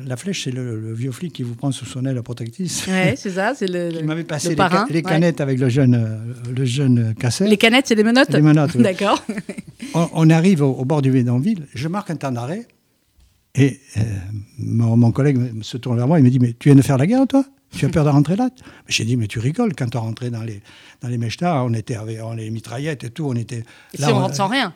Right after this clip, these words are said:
Speaker 2: <laughs>
Speaker 1: On est
Speaker 2: Presque,
Speaker 1: rentré,
Speaker 2: ouais.
Speaker 1: on est rentré dans le bidonville, aucun problème.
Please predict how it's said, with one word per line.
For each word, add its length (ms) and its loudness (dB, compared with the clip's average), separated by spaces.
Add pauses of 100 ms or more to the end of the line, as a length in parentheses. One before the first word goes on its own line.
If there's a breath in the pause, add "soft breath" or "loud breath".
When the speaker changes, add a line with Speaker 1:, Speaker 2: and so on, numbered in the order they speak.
(120)
Speaker 2:
<laughs> 440 -6
Speaker 1:
On 140 4
est 100 4
Speaker 2:
Presque, 220 2
Speaker 1:
rentré, 120 -2
Speaker 2:
ouais. 140 -8
Speaker 1:
on 80 0
est 80 0
rentré 480 0 (160)
dans 180 2
le 80 4
bidonville, 540 0 (600)
aucun 360 8
problème. 500 2